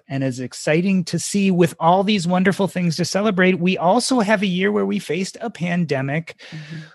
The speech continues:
Speaker 1: where the inequities in society became incredibly clear as women of color lost jobs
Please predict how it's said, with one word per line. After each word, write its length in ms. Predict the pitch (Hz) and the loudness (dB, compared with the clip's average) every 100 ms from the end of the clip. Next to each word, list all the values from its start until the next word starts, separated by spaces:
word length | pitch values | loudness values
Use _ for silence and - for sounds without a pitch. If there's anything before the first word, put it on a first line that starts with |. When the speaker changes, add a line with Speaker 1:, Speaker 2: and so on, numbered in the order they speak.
| _ | _
Speaker 1:
where 340 | 175 180 190 202 | 0 2 6 6
the 200 | 196 220 | 6 6
inequities 680 | 208 208 208 226 208 202 202 | 4 4 4 2 4 4 4
in 100 | 180 | 2
society 540 | 175 202 185 190 196 | -2 -2 0 2 0
became 460 | 185 170 180 196 196 | -2 -2 0 0 0
incredibly 920 | 196 196 - - 190 233 208 214 190 | -2 -2 -4 0 2 4 2 0 -2
clear 420 | - 214 247 147 | -6 -4 -4 -2
as 200 | 127 135 | 0 2
women 300 | 160 185 220 | 4 6 6
of 120 | 170 | 2
color 320 | - 180 170 160 | 0 2 4 2
lost 600 | 139 135 156 175 - 165 | 0 -2 0 -2 -4 -4
jobs 560 | 147 131 147 160 151 | 0 0 0 -2 -4